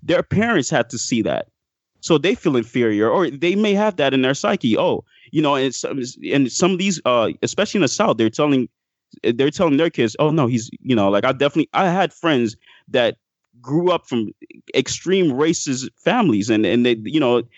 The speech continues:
it was until they actually met others, and, and, you know, Hispanics, blacks, or whatever, other minorities, and they were able to speak to them and see, like, "Oh wow, you guys are not all like this." Like,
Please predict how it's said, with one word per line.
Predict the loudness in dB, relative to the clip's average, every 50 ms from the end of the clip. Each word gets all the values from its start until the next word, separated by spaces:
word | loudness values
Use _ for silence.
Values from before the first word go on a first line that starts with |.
| -6 -2
it | 0
was | 0 2
until | 0 0 0 -2 0
they | 2 2
actually | 2 0 0 -2 -4 -4 -4 -6 -8 -6
met | -4 -2 0 0 0 0 0 0 -2
others, | 0 2 2 2 2 2 0 -2 -2
and, | -2 -2 0
and, | 0 0 2
you | 2
know, | 2 2 2
Hispanics, | 0 0 -2 -2 0 0 2 2 2 0 0 -2 -4 -6 -2
blacks, | 0 2 2 2 0 0 -2 -2
or | 0
whatever, | 0 2 0 0 0 -2 -4 -4 -10 _ _ _ _ _ _ _ -6 -2
other | -2 -2 0 2 2
minorities, | 2 2 2 2 2 2 2 0 0 0 -2 -2
and | 0 0 0 2
they | 2
were | 2 2
able | 0 0 0 -2 -2
to | -4
speak | -2 -2 -2 -2 -2
to | -2 -2
them | 0 0
and | 0 0
see, | 0 -2 -2 0
like, | 0 -2 0
"Oh | 0 0 0
wow, | 0 0 0 0
you | 0 0
guys | 0 0 0 0 0
are | 0
not | 0 0 0 -2 _ _ -4
all | -4 -2 -2 -2
like | -2 -2 -2 -4
this." | -4 -4 -4 -4 -4 -6 -2
Like, | -2 -2 -2 -2 -6